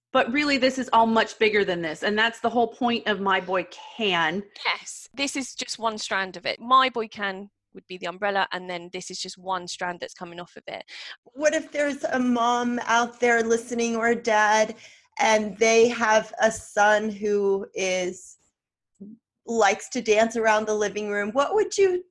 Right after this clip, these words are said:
Speaker 3: what would you tell them?
Speaker 2: I would say, um, to encourage it. It is nothing more, um, fun and,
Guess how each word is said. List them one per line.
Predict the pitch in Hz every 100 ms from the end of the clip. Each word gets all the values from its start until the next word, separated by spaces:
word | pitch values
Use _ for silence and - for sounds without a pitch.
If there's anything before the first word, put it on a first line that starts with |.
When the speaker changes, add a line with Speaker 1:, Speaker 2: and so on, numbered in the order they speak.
| -
Speaker 3:
what | 277 285
would | 311 269
you | 277 277
tell | 262 208
them? | 190 180 147 98 170 _ _ _ _ _ - - _ -
Speaker 2:
I | 294 359 349
would | 320 -
say, | - 233 208 208 -
um, | 208 202 -
to | 247 247
encourage | 240 - 277 330 302 202
it. | 165 143 - -
It | 285
is | 311
nothing | 311 320 320 - 285 247 254
more, | 254 202 165 151 202
um, | 180 185 -
fun | - - 247 240 240 233 240 -
and, | 170 170 170